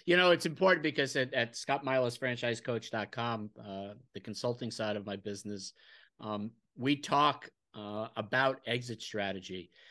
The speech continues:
And I have to say that initially when you bring it up, a lot of people scratch their heads and they say, "Why an exit strategy? I'm not even in business yet, and you wanna know what I wanna do with it?" So, you know, I,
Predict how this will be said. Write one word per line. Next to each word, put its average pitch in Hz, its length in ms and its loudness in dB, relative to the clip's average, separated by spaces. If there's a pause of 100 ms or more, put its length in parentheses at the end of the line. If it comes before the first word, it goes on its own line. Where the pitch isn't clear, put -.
(160)
And 127 360 0 (120)
I 135 140 2
have 214 240 0
to 185 80 -2
say 180 280 4
that 147 240 4
initially 156 520 2
when 131 140 -2
you 127 100 -2
bring 139 200 -2
it 131 120 2
up, 139 260 4
a 117 40 -2
lot 131 180 2
of 175 60 -6
people 131 260 -6
scratch 113 440 -6
their 104 140 -4
heads 143 320 -2
and 110 160 -6
they 110 80 -4
say, 110 240 -4
"Why 110 300 0
an 151 120 -2
exit 120 300 -4
strategy? 92 580 -10 (220)
I'm 127 80 0
not 180 180 6
even 151 220 6
in 180 160 2
business 113 400 -2
yet, 110 160 -2
and 110 80 -10
you 113 80 -4
wanna 131 200 -4
know 120 140 -2
what 120 200 0
I 117 60 0
wanna 117 220 -4
do 104 160 -4
with 175 140 0
it?" 254 180 -6 (400)
So, 156 380 2 (360)
you 147 160 -2
know, 147 220 4
I, 143 320 4